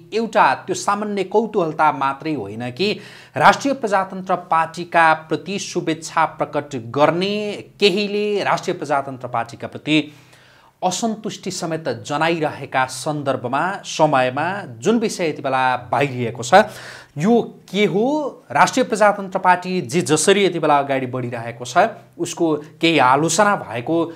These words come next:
जुन अवस्था छ, यो अवस्थाका विषयमा राष्ट्रिय प्रजातन्त्र पार्टी आबद्ध विद्यार्थी नेताहरू चाहिँ के भन्छन् त?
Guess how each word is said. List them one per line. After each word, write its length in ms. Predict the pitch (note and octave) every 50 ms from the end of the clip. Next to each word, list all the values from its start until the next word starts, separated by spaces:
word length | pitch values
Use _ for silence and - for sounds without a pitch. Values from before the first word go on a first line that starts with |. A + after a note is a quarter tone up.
| - _ -
जुन 180 | B2 D3+ E3 E3 D#3+ D#3+ -
अवस्था 440 | C#3+ C#3+ E3+ F3+ - - - F#3 F3
छ, 140 | - - G3+ G#3 G#3 - - - _ _
यो 140 | D3 E3 B3+
अवस्थाका 680 | D4 D4 - - E3+ F3+ F3 - - - E3 D#3+ E3
विषयमा 440 | C#3+ C3+ C3 - D#3 C#3 C#3 D3+ D#3 D3+ D3+ - - _ -
राष्ट्रिय 400 | A2+ - C#3+ D3 - - F#3 F3
प्रजातन्त्र 680 | - - D3+ C3+ C#3 C3 C3 B2+ - A#2+ A#2+ A#2+ C3 B2
पार्टी 1160 | A#2+ - - - - C#3 C#3 C#3 C#3 - - - - D3+ D3+ D3+ D3+ D3 D3+ D3 C#3+ C3 A#2 - - _ _ _ -
आबद्ध 540 | D3 D3 C#3+ E3+ E3 E3 - A2+ G2 - - - - _ _ _ _ _ -
विद्यार्थी 760 | A2 C#3 C3+ B2 C3 D3 C#3 C3+ C3 - - - B2+ A#2 A2
नेताहरू 440 | A2+ C3+ D3+ D3 C3 B2 G#2+ - -
चाहिँ 520 | - C#3 C3+ C#3 C3+ - - - - _ -
के 120 | F3 E3
भन्छन् 420 | B2 F#2+ F#2 F#2+ F#2+ - - G#2+ F#2+
त? 160 | F#2 F#2 -